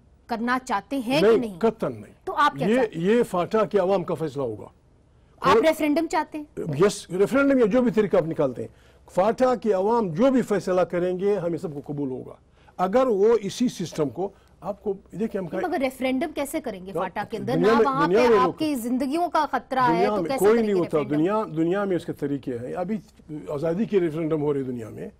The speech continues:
Speaker 1: हो रही है।
Speaker 2: आप लोगों को इसका रे-, रेफरेंडम करने नहीं देते। फाटा में चार आर्टिकल एप्लीकेबल हैं, अ, उसके, पा-, पाकिस्तान के आइन के।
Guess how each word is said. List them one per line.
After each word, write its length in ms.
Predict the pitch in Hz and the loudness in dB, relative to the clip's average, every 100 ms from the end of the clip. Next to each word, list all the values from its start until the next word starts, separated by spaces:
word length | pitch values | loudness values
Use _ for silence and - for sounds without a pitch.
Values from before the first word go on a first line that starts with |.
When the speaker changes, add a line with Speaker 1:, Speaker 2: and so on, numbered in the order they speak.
| - | -14
Speaker 1:
हो 100 | 190 | -12
रही 120 | - | -12
है। 80 | - _ _ - | -16 _ _ -2
Speaker 2:
आप 180 | 220 | -2
लोगों 380 | 196 226 190 233 | 0 -2 0 -2
को 320 | 220 226 202 | 0 2 2
इसका 180 | 220 - | 0 -4
रे-, 400 | 208 202 175 196 | -4 -2 -2 -2
रेफरेंडम 320 | 202 165 190 | -6 -6 -6
करने 220 | 165 180 165 | -4 -4 -4
नहीं 140 | 135 | -4
देते। 260 | 131 190 214 _ _ _ _ _ _ | -6 -8 -10 _ _ _ _ _ _
फाटा 500 | - 214 269 226 226 - _ 196 | -2 0 0 -2 -2 -4 _ -8
में 260 | 202 226 | -2 -2
चार 380 | - - 233 220 | -2 -2 0 2
आर्टिकल 480 | 175 143 170 190 180 | -2 -4 -8 -6 -6
एप्लीकेबल 560 | 180 147 170 170 151 151 | -8 -8 -4 -2 -2 -4
हैं, 120 | 139 | -6
अ, 360 | - 139 156 135 | -10 -12 -12 -12
उसके, 220 | - 110 - _ - - 202 185 175 _ _ | -14 -20 -20 _ -20 -20 -20 -20 -20 _ _
पा-, 280 | - 165 - | -14 -14 -10
पाकिस्तान 360 | 185 175 - 160 | -8 -6 -4 -4
के 100 | 165 | -4
आइन 260 | 165 160 139 | -4 -4 -6
के। 140 | - | -12